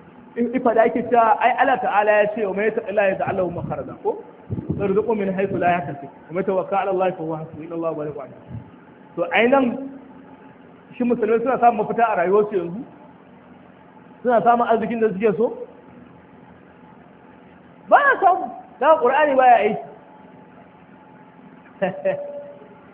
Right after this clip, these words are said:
Wanda abin da Allah ke cewa, "Mai yattaqillaha yaj'al lahu makhraja." Wanda ya tsoron Allah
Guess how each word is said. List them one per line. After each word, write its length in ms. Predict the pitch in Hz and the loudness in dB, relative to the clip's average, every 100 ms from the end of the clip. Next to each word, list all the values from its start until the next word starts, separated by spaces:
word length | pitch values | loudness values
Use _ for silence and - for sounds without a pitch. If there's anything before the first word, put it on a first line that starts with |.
| - - - - - - - - - - - 208 | -20 -20 -20 -20 -20 -20 -20 -20 -20 -20 -2 2
Wanda 200 | 285 - | 4 4
abin 140 | 294 294 | 4 4
da 80 | |
Allah 160 | 269 247 | 4 2
ke 160 | 247 240 | 2 -2
cewa, 160 | 220 | 0
"Mai 140 | 220 254 | 4 4
yattaqillaha 500 | 262 - 202 214 208 | 4 -4 -2 0 0
yaj'al 220 | 175 165 190 | 0 -6 -6
lahu 160 | 160 | -8
makhraja." 400 | 160 - 139 123 | -12 -14 -18 -12
Wanda 300 | 151 269 262 220 | 0 0 2 -2
ya 60 | - | -2
tsoron 360 | 214 190 190 196 - | -4 -2 -2 -6 -4
Allah 320 | 208 202 185 | -2 0 -2